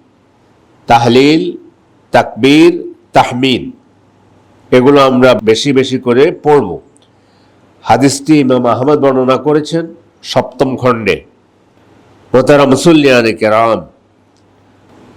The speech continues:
সুন্নাহ এবং নফলের মাধ্যমে আল্লাহ তাআলা তার নৈকট্য লাভ করার সুযোগটা আমাদের জন্য রেখেছেন। এজন্য আমরা বেশি বেশি করে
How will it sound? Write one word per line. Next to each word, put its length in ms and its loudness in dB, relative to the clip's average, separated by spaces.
সুন্নাহ 540 0
এবং 340 -2
নফলের 500 -2
মাধ্যমে 520 -8
আল্লাহ 260 2
তাআলা 240 2
তার 200 0
নৈকট্য 460 -4
লাভ 320 0
করার 240 -4
সুযোগটা 640 -4
আমাদের 400 -4
জন্য 260 -4
রেখেছেন। 580 -4
এজন্য 400 2
আমরা 680 2
বেশি 320 -2
বেশি 280 -2
করে 500 0